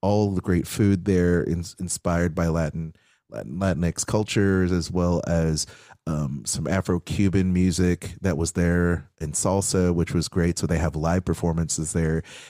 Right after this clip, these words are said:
If jazz is your thing, they have jazz musicians there, singer-songwriters, country, country and Western duos, acoustic guitar players. I mean,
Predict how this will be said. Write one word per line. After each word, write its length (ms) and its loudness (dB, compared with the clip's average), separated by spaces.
If 160 -6
jazz 380 2
is 160 0
your 140 2
thing, 340 2
they 100 2
have 240 0
jazz 400 2
musicians 680 0
there, 220 2
singer-songwriters, 1080 0
country, 720 0
country 260 -2
and 80 0
Western 440 2
duos, 440 4
acoustic 420 -2
guitar 300 0
players. 640 0
I 80 0
mean, 400 0